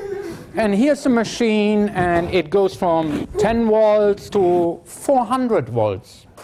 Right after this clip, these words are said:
Do you think that most participants would shock the other participant up to levels of four hundred volts?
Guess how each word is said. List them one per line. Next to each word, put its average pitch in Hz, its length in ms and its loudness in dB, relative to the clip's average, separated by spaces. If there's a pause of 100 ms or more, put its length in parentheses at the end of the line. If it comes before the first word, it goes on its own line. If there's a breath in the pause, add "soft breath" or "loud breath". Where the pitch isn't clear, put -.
(800 loud breath)
Do 320 120 4
you 320 140 2
think 247 340 -2
that 165 260 -2
most 240 540 0
participants 165 960 -2 (300)
would 151 200 0
shock - 540 -4
the 208 160 0
other 185 220 -2
participant 160 880 -2 (180)
up 170 240 -2
to 202 160 0
levels 156 400 -2
of 147 160 -4
four 160 180 0
hundred 139 360 -4
volts? 151 560 -2